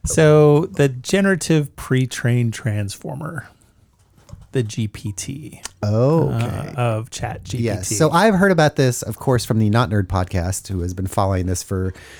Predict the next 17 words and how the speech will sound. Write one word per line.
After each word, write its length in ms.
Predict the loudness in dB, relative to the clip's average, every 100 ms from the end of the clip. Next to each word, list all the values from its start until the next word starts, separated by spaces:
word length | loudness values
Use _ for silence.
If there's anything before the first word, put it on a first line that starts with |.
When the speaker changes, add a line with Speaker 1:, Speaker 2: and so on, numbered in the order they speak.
| -12 2
Speaker 2:
many, 300 | 4 6 6
many 240 | 6 4
weeks 320 | 4 0 0
and 280 | -2 2 4
months. 460 | 4 4 2 -2 -10 -16 -18 -2
But 380 | 2 2 0 -2
at 140 | -4 0
the, 220 | -2 -4 -4
uh, 240 | 0 0
beginning 460 | 0 0 2 4 2
of 80 |
December, 580 | 2 0 2 2 2 0
you 320 | 0 0 0 0
texted 520 | -2 -2 -2 -8 -6
me 380 | -6 -4 -4 -6
and 280 | -4 -4 -4
you 680 | -4 -2 0 2 2 2